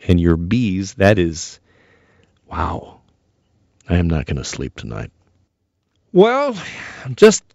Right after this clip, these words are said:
doom scrolling. That's my whole life. Just doom scrolling the election.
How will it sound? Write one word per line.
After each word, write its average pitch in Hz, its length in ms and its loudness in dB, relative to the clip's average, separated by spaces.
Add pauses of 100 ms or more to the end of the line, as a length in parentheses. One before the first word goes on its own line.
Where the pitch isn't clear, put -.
(120)
doom 208 300 4
scrolling. 185 640 0
That's 160 260 -6
my 175 100 4
whole 214 340 2
life. 226 520 -2
Just 110 500 2
doom 240 460 6
scrolling 240 560 4
the 247 100 0
election. 233 600 -2